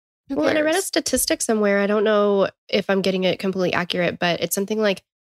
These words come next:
Speaker 2: little girls, when they turn, like, seven or nine, that's when they become aware of what they look like and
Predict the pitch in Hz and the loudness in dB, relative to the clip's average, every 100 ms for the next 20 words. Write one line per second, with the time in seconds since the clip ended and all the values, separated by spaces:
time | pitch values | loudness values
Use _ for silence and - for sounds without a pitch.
0 | _ - 208 196 190 190 196 196 190 185 | _ 0 0 2 2 4 2 0 0 2
1 | 180 - 185 180 180 - 180 185 180 165 | 0 0 0 0 0 -2 0 0 0 0
2 | 160 165 175 185 - 180 - - 185 175 | -2 -2 0 0 0 -2 -2 -2 0 0
3 | 175 - 175 170 - 180 170 165 160 165 | -2 -2 0 -2 -2 -2 0 0 2 0
4 | 165 175 165 165 165 - _ _ _ _ | 0 0 0 0 -2 -8 _ _ _ _
5 | _ _ _ _ _ 196 208 202 196 180 | _ _ _ _ _ 0 0 2 0 2
6 | 190 180 175 165 | 0 2 0 -2